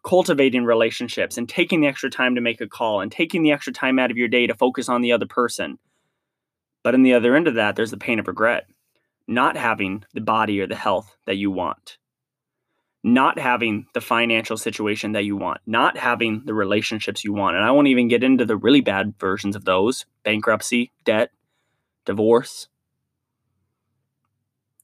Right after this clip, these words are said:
The pain of regret weighs tons, but it's the pain of discipline that can make all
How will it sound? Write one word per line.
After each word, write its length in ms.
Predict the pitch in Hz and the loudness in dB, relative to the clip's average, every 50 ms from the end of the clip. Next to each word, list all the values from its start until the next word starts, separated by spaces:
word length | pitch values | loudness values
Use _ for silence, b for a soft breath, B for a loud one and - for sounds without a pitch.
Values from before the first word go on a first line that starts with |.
| _ _ _ _ - | _ _ _ _ -14
The 60 | - | -12
pain 260 | - - - 151 156 | -6 -2 2 2 2
of 80 | 160 131 | 4 4
regret 460 | 131 113 117 117 120 131 - - - _ _ _ _ _ - | 2 2 4 4 4 4 2 0 -2 _ _ _ _ _ -8
weighs 220 | - 95 101 101 | -6 -6 -6 -6
tons, 640 | - - - 113 113 110 87 - - - - - - _ _ | -8 -6 -4 -2 -2 -2 -2 -4 -10 -16 -18 -18 -20 _ _
but 120 | - 117 | -10 -10
it's 100 | 113 - | -6 -6
the 80 | - 104 | -6 -6
pain 400 | - - - - 135 139 143 139 | -6 -6 -4 0 2 2 4 4
of 240 | 127 107 107 113 - | 2 0 -2 -2 0
discipline 720 | 123 131 147 - - 123 - - 123 110 104 101 104 - b b b b b b b - | 0 0 2 0 -2 -6 -4 -4 -4 -4 -4 -4 -6 -8 b b b b b b b -4
that 140 | 123 117 | -4 -4
can 120 | - 123 117 | -4 -2 -2
make 280 | 113 110 107 107 - b b b b _ _ | 0 0 0 -2 -4 b b b b _ _
all 420 | - 104 110 107 104 104 107 - | 0 2 4 4 4 2 2 -2